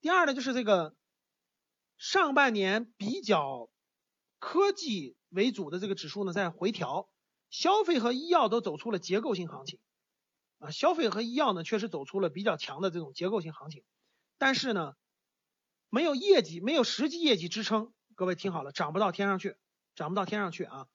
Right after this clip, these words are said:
所以我可以给大家明确的观念啊，我的观念不一定完全准确，你自己决定，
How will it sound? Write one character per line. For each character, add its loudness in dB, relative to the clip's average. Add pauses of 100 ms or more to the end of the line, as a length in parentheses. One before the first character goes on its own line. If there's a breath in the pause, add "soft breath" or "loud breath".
(200)
所 0
以 2
我 4
可 -2
以 -2
给 -2
大 -2
家 2
明 -4
确 0
的 -2
观 -2
念 -6
啊， -14 (300)
我 2
的 2
观 2
念 -2
不 -6
一 0
定 -2
完 2
全 0
准 -4
确， 0
你 -6
自 -8
己 -8
决 -6
定， -2